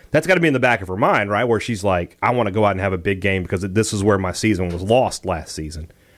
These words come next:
I think that might, it could play on her, on her mind. Or can one of these freshmen, other than, you know, even other than Jackson, Matharu, Mingo Young, one of those girls come out and have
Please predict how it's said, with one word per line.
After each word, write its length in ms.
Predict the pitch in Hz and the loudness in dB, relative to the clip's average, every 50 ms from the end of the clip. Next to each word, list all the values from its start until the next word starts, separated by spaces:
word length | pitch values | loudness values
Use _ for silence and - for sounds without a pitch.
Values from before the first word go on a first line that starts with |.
| _ | _
I 60 | - 95 | -4 -2
think 220 | - 127 123 - | 0 0 0 0
that 80 | 104 95 | 0 0
might, 420 | 98 101 101 87 - 82 78 - | 0 -2 -2 -4 -8 -12 -14 -10
it 140 | - 110 - | -8 -6 -4
could 140 | - 120 - | -4 -4 0
play 180 | - 104 95 92 | 2 2 2 2
on 120 | 90 90 | 2 0
her, 120 | 92 82 | -2 -2
on 100 | 80 92 | 0 0
her 60 | 95 92 | 0 0
mind. 280 | 90 90 90 90 90 - - - _ _ _ _ _ _ _ _ _ _ _ _ _ - | 0 0 0 -2 -2 -6 -10 -20 _ _ _ _ _ _ _ _ _ _ _ _ _ 2
Or 140 | - 143 139 | 4 4 4
can 140 | - 175 180 | 6 6 6
one 100 | 202 202 | 6 6
of 40 | |
these 140 | 202 202 - | 4 2 0
freshmen, 460 | - 190 185 208 - - 160 143 123 | 2 2 2 2 2 2 0 2 2
other 180 | 120 131 151 165 | 4 4 4 4
than, 140 | 156 156 160 | 4 4 4
you 100 | 151 156 | 4 2
know, 80 | 151 | 2
even 320 | 135 170 202 196 196 160 151 | 2 2 2 4 2 2 2
other 160 | - 156 170 | 4 4 4
than 140 | 160 151 135 | 4 4 2
Jackson, 400 | 113 131 143 160 139 - - 101 | 2 2 0 0 0 -2 -4 -4
Matharu, 500 | 107 104 - 127 120 123 131 131 131 131 | -2 -2 2 4 4 6 6 6 6 6
Mingo 300 | 123 123 127 127 127 123 | 4 4 4 4 4 4
Young, 540 | 120 113 117 120 120 120 120 120 123 123 117 98 - - - - - - | 4 4 4 4 4 6 4 4 2 2 -2 -4 -6 -10 -16 -18 -14 -4
one 180 | - 123 139 | 2 4 4
of 60 | 135 123 | 6 6
those 220 | 123 135 147 139 | 6 6 4 4
girls 420 | - 117 113 107 101 98 98 95 | 4 4 6 6 6 4 2 0
come 180 | - - 117 107 | -2 -2 0 0
out 240 | 104 101 101 107 - - | 2 2 0 -2 -4 -4
and 160 | 107 104 98 | -4 -4 -2
have 440 | 101 104 101 98 95 101 98 - | 0 -2 -2 0 -2 -4 -4 -6